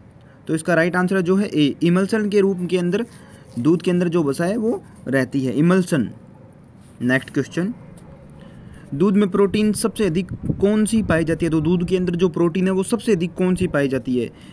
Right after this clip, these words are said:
Albumin, globulin, casein या केरोटीन? तो इसका right answer जो है casein, Casein प्रोटीन होती है, अस्सी प्रतिशत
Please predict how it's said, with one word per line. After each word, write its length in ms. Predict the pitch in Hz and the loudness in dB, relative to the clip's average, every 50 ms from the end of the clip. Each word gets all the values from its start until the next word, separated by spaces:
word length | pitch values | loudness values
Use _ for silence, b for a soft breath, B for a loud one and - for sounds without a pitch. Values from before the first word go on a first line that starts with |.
| B B | B B
Albumin, 540 | 143 147 156 156 170 180 175 175 175 175 175 | 0 2 2 4 4 4 4 4 4 4 2
globulin, 640 | 160 160 165 156 156 170 170 165 175 175 175 180 170 175 - B B B B B - | 2 2 2 2 2 2 2 2 2 2 2 0 -2 -4 -8 B B B B B 0
casein 440 | 160 165 160 - 175 175 175 175 170 | 0 0 0 0 0 2 2 2 0
या 120 | 170 180 180 | 0 0 0
केरोटीन? 540 | 175 185 175 160 156 156 143 135 120 104 - - B B B B B - | 0 2 2 2 2 2 2 2 2 0 -2 -6 B B B B B -2
तो 260 | 151 156 156 156 151 - | 0 2 2 2 2 0
इसका 240 | - 147 - - 170 | -2 -4 -2 0 2
right 240 | 156 151 160 156 180 | 2 2 2 2 0
answer 240 | 180 175 - 185 | -2 0 0 -2
जो 160 | 160 151 170 170 | 0 0 0 0
है 180 | 185 208 320 - - - - - - - - | 0 -2 -4 -10 -18 -20 -20 -20 -20 -12 0
casein, 440 | - 190 190 185 - 185 170 139 113 - - - - - - | 2 2 2 4 2 2 2 2 0 -4 -10 -20 -14 -4 0
Casein 300 | 165 175 175 214 208 190 | 0 0 2 2 0 2
प्रोटीन 340 | 196 190 190 180 202 196 | 4 2 2 2 2 0
होती 300 | 185 170 156 208 208 220 | 0 0 -2 -2 -4 -4
है, 80 | 220 - | -4 -6
अस्सी 320 | - - 214 226 - 254 247 | -6 -6 -4 -4 0 0 0
प्रतिशत 380 | 202 - 196 - - - 202 | 0 0 -4 -4 -2 -4 -4